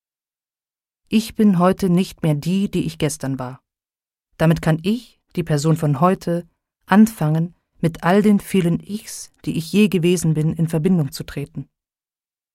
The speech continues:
Das Ich von heute kann mit dem jüngeren Ichs sprechen,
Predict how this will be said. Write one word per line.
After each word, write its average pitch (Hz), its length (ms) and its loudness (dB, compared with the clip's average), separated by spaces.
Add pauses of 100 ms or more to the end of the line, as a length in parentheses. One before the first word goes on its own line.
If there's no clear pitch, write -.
(120)
Das 160 200 -2
Ich 220 260 -2
von 170 220 2
heute 196 500 0 (380)
kann 190 220 2
mit 180 160 2
dem 170 140 2
jüngeren 165 460 6
Ichs 156 240 -6
sprechen, 165 600 -8